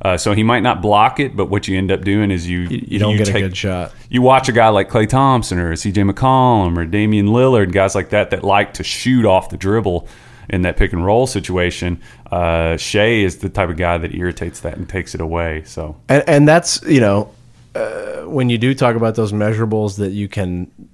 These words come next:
Speaker 2: can be misleading, but it can also, there's a reason people get excited about 'em because of things like you just said.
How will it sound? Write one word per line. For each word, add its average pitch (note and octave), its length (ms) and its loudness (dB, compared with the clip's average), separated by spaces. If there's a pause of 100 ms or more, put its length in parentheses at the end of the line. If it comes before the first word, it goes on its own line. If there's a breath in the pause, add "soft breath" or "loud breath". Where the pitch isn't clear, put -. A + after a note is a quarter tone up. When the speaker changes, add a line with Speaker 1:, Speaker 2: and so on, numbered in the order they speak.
Speaker 2:
can D3 180 4
be D#3 160 4
misleading, D3+ 420 4
but A#2+ 140 2
it A2 100 -8
can A2+ 140 2
also, B2 340 4
there's A2 180 2
a G#2+ 60 2
reason A#2+ 420 4
people A#2 280 0
get A2+ 100 2
excited A2 420 0
about C3+ 240 2
'em D3+ 120 -2
because G2 240 -4
of F#2+ 100 -4
things G#2 220 0
like G2 120 -4
you G2 80 -8
just G2 200 -10
said. A#2 280 -6